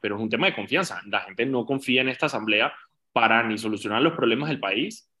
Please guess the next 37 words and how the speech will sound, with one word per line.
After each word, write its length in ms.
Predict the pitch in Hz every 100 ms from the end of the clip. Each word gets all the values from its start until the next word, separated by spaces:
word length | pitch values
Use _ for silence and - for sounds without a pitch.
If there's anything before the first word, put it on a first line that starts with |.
| _
ni 380 | 113 117 123 120
para 360 | 117 113 107 104
hacer 300 | - 117 113
cambios, 540 | 131 123 123 131 -
eh, 300 | - 104 95 -
fundamentales 640 | 131 120 117 107 104 117
en 80 | 120
la 60 |
manera 220 | 92 95 104
en 80 |
que 80 | 110
vivimos, 240 | 101 101 127
porque 200 | 135 95
no, 260 | 95 107 107
no, 80 |
o 40 | 104
sea, 240 | 107 95 - _ _ _ _ -
bueno, 200 | 107 110
está, 160 | 104
ahí 100 | 101
está 140 | 104 110
Benicio 280 | 120 110
Robinson, 360 | 101 117 107 90
¿sí 80 | 107
me 80 | 117
entiendes? 300 | 135 110 98
O 20 |
sea, 400 | 110 101 92 90 95
eh, 300 | 95 92 98
eh, 240 | 107 95 -
no 180 | 110 113
confiamos 480 | 127 120 123 131
en 80 | 139
los 120 | 107
actores 340 | 95 - 104 110
que 140 | -
hay 180 | 95 107